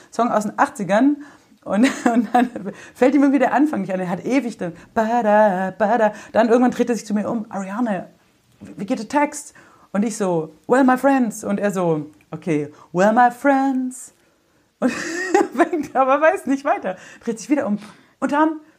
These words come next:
ich so, „Well, my friends, the time has come. Well, my friends, the time has come.“ Es hat immer noch nicht gereicht. Und dann,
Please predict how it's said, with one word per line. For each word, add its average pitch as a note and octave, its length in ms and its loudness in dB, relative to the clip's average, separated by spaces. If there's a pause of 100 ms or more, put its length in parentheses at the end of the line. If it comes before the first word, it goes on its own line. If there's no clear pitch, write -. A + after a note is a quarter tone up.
(120)
ich - 80 -20
so, G#3+ 100 -6
„Well, C4 120 2
my B3+ 120 2
friends, C#4 300 -2
the B3 80 -6
time C#4 280 2
has C#4+ 180 -2
come. C#4 320 2 (640)
Well, A3 200 0
my B3 180 2
friends, C#4+ 640 -2
the B3+ 100 -2
time C4 340 2
has A#3+ 180 -2
come.“ A3 300 -4 (160)
Es G#3 160 -2
hat C#4+ 80 0
immer G#4+ 260 0
noch F4 100 4
nicht D4 140 2
gereicht. A#3 320 2
Und A#3+ 100 -4
dann, A#3+ 140 0